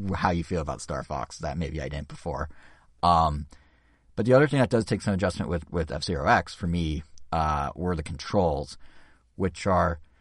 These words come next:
sensitive, to say the least. If you're,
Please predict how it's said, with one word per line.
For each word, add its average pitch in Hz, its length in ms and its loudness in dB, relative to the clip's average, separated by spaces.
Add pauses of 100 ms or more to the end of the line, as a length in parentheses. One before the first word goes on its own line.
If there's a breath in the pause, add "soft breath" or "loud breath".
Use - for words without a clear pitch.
(1000 soft breath)
sensitive, 156 640 6
to 131 160 6
say 113 160 8
the 92 140 4
least. 101 400 4
If 101 180 -2
you're, 98 320 6